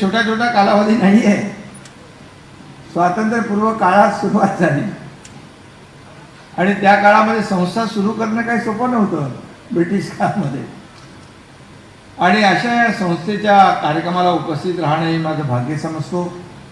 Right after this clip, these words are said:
पवार साहेबांनी मला फोनवर एकदा सांगितलं, नंतर वर्षावर देखील आले. अ, मला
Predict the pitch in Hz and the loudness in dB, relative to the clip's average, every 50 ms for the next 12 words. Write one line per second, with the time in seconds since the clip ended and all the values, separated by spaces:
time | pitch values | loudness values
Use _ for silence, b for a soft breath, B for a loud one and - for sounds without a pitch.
0 | - - - - - - - - 135 147 156 160 156 - 170 165 165 165 160 160 | -20 -20 -20 -20 -20 -20 -10 -4 2 2 4 4 2 0 -2 -2 -2 -2 -2 -2
1 | 160 160 160 165 165 165 160 156 147 - - - - - 165 165 165 175 170 165 | -2 0 2 2 4 4 4 4 2 0 -4 -6 -4 -2 0 0 2 2 2 0
2 | 170 151 147 165 156 143 - 143 139 151 151 147 160 160 165 165 165 160 - - | 0 0 -2 -2 -2 -2 -2 -2 -2 -2 -2 -2 0 0 0 0 -2 -4 -10 -14
3 | - - - - - - - - - 147 147 151 147 170 165 160 156 151 143 131 | -16 -18 -20 -20 -20 -20 -20 -14 -8 -6 -4 -4 -2 -2 -2 -2 -2 -4 -6 -4
4 | - 175 170 175 170 160 156 160 - - 170 160 151 147 151 156 147 123 107 - | -4 -2 -2 -2 -2 -2 -4 -6 -6 -4 -2 -2 -2 -2 -2 -2 -4 -4 -6 -10
5 | - - - - - - - - - - - - - - - - - - - - | -14 -18 -20 -20 -20 -20 -20 -20 -20 -20 -20 -20 -20 -20 -20 -20 -20 -20 -20 -20
6 | - - - - - - - 139 143 143 143 139 139 135 135 143 147 143 143 151 | -20 -20 -20 -20 -20 -12 -4 2 4 6 6 6 6 4 2 0 0 0 2 2
7 | 147 143 143 143 - - | 4 4 4 2 2 -2